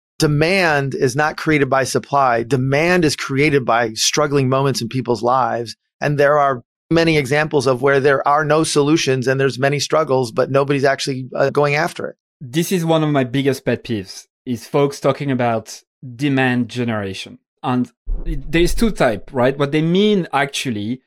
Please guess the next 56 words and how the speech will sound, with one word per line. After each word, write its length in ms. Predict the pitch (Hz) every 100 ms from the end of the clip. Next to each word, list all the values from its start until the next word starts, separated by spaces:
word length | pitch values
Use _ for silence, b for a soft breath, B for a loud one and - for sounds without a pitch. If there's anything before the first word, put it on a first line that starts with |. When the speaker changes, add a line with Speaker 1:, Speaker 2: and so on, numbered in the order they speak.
| _
Speaker 2:
is 200 | - 131
demand 280 | 117 143 143
generation 440 | 135 135 131 139 127
for, 220 | 127 -
to 100 | -
make 320 | 139 143 143 - -
you 240 | 135 143
demand 560 | 127 131 135 135 131 - _
their 380 | 123 113 135 131
product. 540 | - 123 95 87 - _
But 320 | - 131 - -
it's, 320 | 170 127 - -
a 80 | 135
lot 200 | 147 160
of 80 |
people 200 | 160 147
understand 400 | 139 131 123 135
it 140 | 131 131
as 380 | 127 120 120 - _
creating 800 | - - 165 160 160 170 151 120 -
the 120 | 123
problem 500 | - 135 131 127 117
almost, 380 | 113 107 104 -
creating 400 | - 139 139 135
the 100 | 131
urgency, 340 | 127 123 156 -
educating 640 | 151 151 156 151 135 147
people 280 | 131 131 127
about 180 | 120 113
the 60 |
problem. 400 | 110 - 113 101 B B B -
And 100 | 131
exactly 320 | 127 143 147
as 120 | 127
you 60 | 120
said, 280 | - 139 120
it's 160 | 113
not 320 | 156 147 131
that 300 | 123 127 -
way. 160 | 117 107
You 180 | 117 117
c-, 80 | -
you're 160 | - 139
not 160 | 147 147
fucking 380 | 139 135 123
God. 280 | 120 117 104
You 60 | 110
can't 200 | 139 139
create 240 | - 123
demand 300 | 120 123 120
from 140 | - 113
scratch. 420 | - 131 110 -
You 60 |
have 100 | 123 120
to 80 |
lean 520 | 117 127 156 160 143